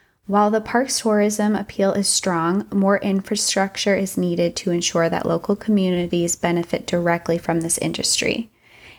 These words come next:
In addition, providing sustainable solutions to communities living in volatile climate conditions with diminishing resources is a high priority of ours." So it is not established as this huge tourist destination because they're trying to do this in a sustainable way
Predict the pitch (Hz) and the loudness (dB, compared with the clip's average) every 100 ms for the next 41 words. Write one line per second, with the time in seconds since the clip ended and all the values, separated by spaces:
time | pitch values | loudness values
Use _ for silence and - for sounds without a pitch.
0 | - 208 196 208 202 226 220 233 220 202 | 0 2 2 2 0 2 0 2 2 2
1 | 185 185 190 180 - - 175 190 208 214 | 2 0 0 -2 -2 0 0 2 0 0
2 | - 214 190 - 180 - - - 196 185 | -2 0 -2 -2 -2 -2 -4 -2 0 2
3 | 180 180 185 180 - 180 185 190 180 175 | 0 0 0 -2 -2 0 2 0 0 0
4 | 175 175 190 208 - 175 175 - 196 180 | 0 2 2 0 0 0 0 -2 -2 -2
5 | 175 175 175 - 180 - 175 175 180 185 | 0 -2 -2 -4 -4 -2 -2 0 0 0
6 | 190 - 202 196 180 175 - 165 170 - | 0 0 0 0 0 -2 -2 -2 -2 0
7 | 165 175 - - - - 190 180 - 170 | 0 -2 -6 -14 -16 -6 0 0 0 -2
8 | 170 - 175 170 170 170 170 165 165 156 | -4 0 2 2 2 0 0 -2 0 -2
9 | - 202 208 - - - - - - 214 | 0 -4 -4 -8 -10 -18 -20 -8 -2 0
10 | 202 208 196 - 196 - 208 196 - 202 | 2 0 0 2 2 2 2 2 0 -2
11 | - 170 165 156 185 - 180 - 180 - | 0 0 0 0 -2 -4 -4 -4 -4 -4
12 | - 180 - - 240 247 - - 190 - | -4 -4 -2 0 2 2 0 0 -2 -2
13 | 180 180 180 - 180 185 185 185 - 175 | -4 -2 -2 -2 -2 -4 -4 -2 -2 -2
14 | - 196 180 180 185 180 175 170 170 175 | -4 -4 -2 0 -2 0 -2 -2 -2 -2
15 | 175 170 170 170 - 170 165 170 165 165 | -2 -2 -2 -2 0 0 0 0 0 0
16 | 156 156 | 0 -2